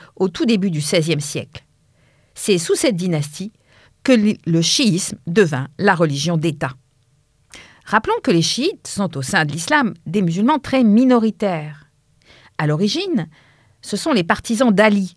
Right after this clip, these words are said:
lors de la succession du prophète au septième siècle. Leur défaite, face aux sunnites,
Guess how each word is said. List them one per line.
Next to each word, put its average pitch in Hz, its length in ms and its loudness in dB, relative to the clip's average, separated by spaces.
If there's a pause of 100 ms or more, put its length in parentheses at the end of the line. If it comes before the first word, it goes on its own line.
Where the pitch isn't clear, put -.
lors 233 180 4
de 254 100 2
la 170 140 2
succession 165 560 -4
du 208 120 0
prophète 175 460 -2
au 139 40 -4
septième 139 380 -6
siècle. - 440 -10 (640)
Leur 147 200 0
défaite, 165 500 -2 (240)
face 165 260 -4
aux 151 40 -6
sunnites, 170 480 -6